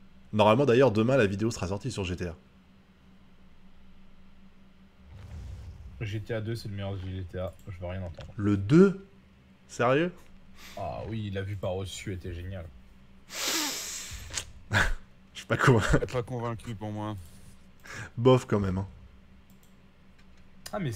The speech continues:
Speaker 3: On aurait
Speaker 2: c'était
Speaker 3: dit
Speaker 2: un autre
Speaker 3: G T A
Speaker 2: esprit de
Speaker 3: trois.
Speaker 2: jeu.
Speaker 3: G T A trois, ouais.
Speaker 2: Mais non, G T A trois, c'est à la troisième personne, c'était horrible.
Speaker 1: Ah, le G T A deux, je crois que c'est un des seuls G T A que j'ai vraiment jamais fait. Parce que j'ai joué au un et comme le deux était quasiment un copier-coller du deux,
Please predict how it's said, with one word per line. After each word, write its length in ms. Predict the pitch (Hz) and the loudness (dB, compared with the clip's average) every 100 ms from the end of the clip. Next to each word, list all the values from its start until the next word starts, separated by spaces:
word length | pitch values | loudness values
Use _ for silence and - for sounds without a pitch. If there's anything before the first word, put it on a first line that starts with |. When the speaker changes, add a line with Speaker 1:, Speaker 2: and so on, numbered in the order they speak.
| 120 | -4
Speaker 3:
On 20 | |
aurait 180 | 120 127 | -4 -2
Speaker 2:
c'était 140 | 113 | -4
Speaker 3:
dit 80 | 120 | -4
Speaker 2:
un 40 | |
autre 120 | 139 139 | -6 -4
Speaker 3:
G 60 | |
T 0 | |
A 100 | 127 | -4
Speaker 2:
esprit 220 | 123 - | -4 -8
de 60 | 135 | -8
Speaker 3:
trois. 140 | 127 | -8
Speaker 2:
jeu. 140 | 104 - - - - - - - - | -8 -12 -16 -20 -20 -20 -20 -20 -16
Speaker 3:
G 100 | 101 - | -16 -12
T 60 | 110 | -10
A 120 | 101 | -10
trois, 240 | 98 113 | -12 -14
ouais. 280 | 113 98 107 | -12 -12 -10
Speaker 2:
Mais 80 | 117 | -8
non, 260 | 180 214 139 | -6 -6 -6
G 120 | 104 | -6
T 120 | 98 | -6
A 60 | 123 | -8
trois, 260 | - 165 | -6 -8
c'est 220 | 147 - 110 | -8 -8 -6
à 80 | 107 | -6
la 60 | |
troisième 340 | 101 - 107 113 | -8 -10 -10 -8
personne, 340 | 127 - - - | -10 -8 -8 -8
c'était 320 | - - 104 | -8 -10 -10
horrible. 180 | 120 101 - - - - - - - | -10 -10 -12 -14 -12 -12 -14 -14 0
Speaker 1:
Ah, 200 | 107 110 | 4 4
le 100 | 127 | 4
G 160 | 110 139 | 4 6
T 100 | 165 | 6
A 60 | |
deux, 120 | 156 196 | 4 2
je 80 | |
crois 140 | - 160 | -2 -6
que 40 | |
c'est 100 | - | 0
un 40 | 113 | 2
des 100 | 113 | 2
seuls 180 | 156 | 2
G 140 | 135 139 | 2 4
T 80 | 135 | 4
A 60 | |
que 60 | 139 | 2
j'ai 160 | 107 95 | 2 4
vraiment 300 | 98 127 120 | 4 4 4
jamais 240 | 107 104 | 2 0
fait. 160 | - 92 - | -4 -8 -8
Parce 120 | - | -2
que 80 | 113 | 4
j'ai 160 | 123 | 6
joué 160 | 120 135 | 8 8
au 180 | 139 151 | 6 4
un 120 | 160 | 0
et 60 | |
comme 240 | 143 135 123 | 2 4 6
le 80 | 123 | 6
deux 180 | 135 | 6
était 200 | 135 117 | 4 2
quasiment 440 | 107 113 104 117 120 | 2 2 2 0 0
un 80 | 101 | -2
copier-coller 520 | 101 - 104 113 113 | -6 -6 -2 0 0
du 160 | 104 | -2
deux, 240 | 98 107 | -2 -2